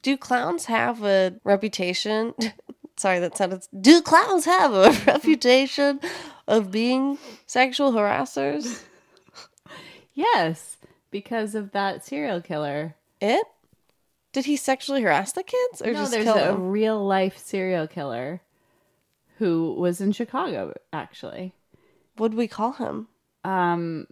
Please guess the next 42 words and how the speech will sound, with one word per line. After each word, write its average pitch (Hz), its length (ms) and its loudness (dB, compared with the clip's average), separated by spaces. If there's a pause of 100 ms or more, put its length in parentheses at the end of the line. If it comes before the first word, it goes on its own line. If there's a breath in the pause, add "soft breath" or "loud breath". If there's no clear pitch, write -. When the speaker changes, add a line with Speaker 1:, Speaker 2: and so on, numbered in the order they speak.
(140)
Speaker 2:
I'm 175 180 -6
blanking 175 380 -6
on 160 160 -6
it 156 60 -6
right 151 200 -6
now, 165 220 -2
but - 100 -10
he 170 160 -4
was, 160 460 -4
um, 147 560 -8 (340)
a 147 100 -6
clown, 180 800 -6
but 175 260 0
he 165 160 -2
also 151 460 -2
was 147 160 -8
a 151 60 -10
pedophile. - 680 -10
He 214 120 -2
wouldn't 196 260 0
necessarily 170 800 -4
dress 151 380 -8
up 151 260 -6
as 160 160 -8
a 151 80 -8
clown 147 460 -6
when 143 140 -6
he 165 100 -4
was 147 300 -12 (1700)
Speaker 1:
But 202 100 -8
he, 185 140 -8 (180)
like, 180 240 -2 (380)
gave 180 240 2
off 151 260 0
clown 170 380 0
vibes? 175 600 -6 (140)
Speaker 2:
No, 190 180 4
he 185 100 2
worked 160 280 -2
as 156 140 -6
a 143 60 -6
clown. - 520 -10